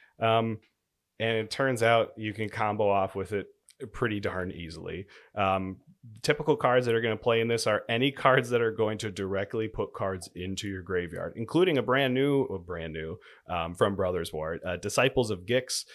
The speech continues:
Uh, for four black, black, you get a four four Phyrexian human that has an E T B to search your library for up to three artifact cards and put them in your graveyard and then shuffle.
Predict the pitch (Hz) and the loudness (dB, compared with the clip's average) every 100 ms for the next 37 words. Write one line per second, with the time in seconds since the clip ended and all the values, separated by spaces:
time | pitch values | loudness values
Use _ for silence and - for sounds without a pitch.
0 | - - 87 85 92 - 117 107 101 92 | -20 -6 -6 -4 -4 4 4 4 0 0
1 | - 123 123 - 95 98 95 90 85 - | 2 2 2 -4 -6 -4 -4 -6 -6 4
2 | 110 110 107 107 101 95 98 - 90 87 | 4 4 2 0 0 -4 -4 -6 -8 -6
3 | 117 113 110 95 92 90 - 101 95 95 | -4 -2 -2 -4 -6 -6 -8 -10 -8 -8
4 | 92 107 101 - 95 95 95 101 101 107 | -6 -6 -6 -8 -8 -6 -4 -2 -4 -4
5 | 90 110 - 98 90 123 151 107 107 - | -4 -6 -6 -8 2 2 2 -2 -2 -2
6 | 101 104 - _ 107 104 127 110 107 98 | -2 -4 -14 _ -8 -4 -2 0 0 -2
7 | 95 92 85 85 85 85 80 76 120 117 | -2 -4 -4 -4 -4 -6 -8 -4 -2 4
8 | 120 113 | 4 4